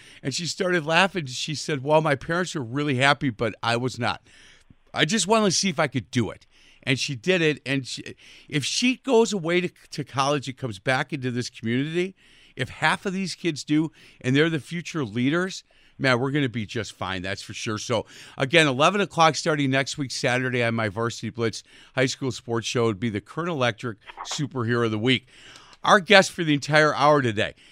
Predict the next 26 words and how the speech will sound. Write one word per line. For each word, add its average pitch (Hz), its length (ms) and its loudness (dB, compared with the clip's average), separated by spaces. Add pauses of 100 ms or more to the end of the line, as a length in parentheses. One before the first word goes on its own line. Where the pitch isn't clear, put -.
(120)
and 127 420 4
I, 127 140 0
she 202 280 -2
may 302 160 0
have 220 160 0
been 233 180 0
a 302 40 -2
superhero 147 760 2
when 131 140 0
she 220 220 -6
was 208 120 -4
back 147 300 2
in 135 80 0
high 160 160 2
school. 127 240 -4
I 127 80 2
don't 165 240 0
know. 165 180 0
Kathy 165 460 -2
Robb, 151 340 2
she's 135 300 -2
the, 120 180 -4 (280)
uh, 117 260 2
d-, 123 160 -6
executive 196 560 -2
director 160 540 2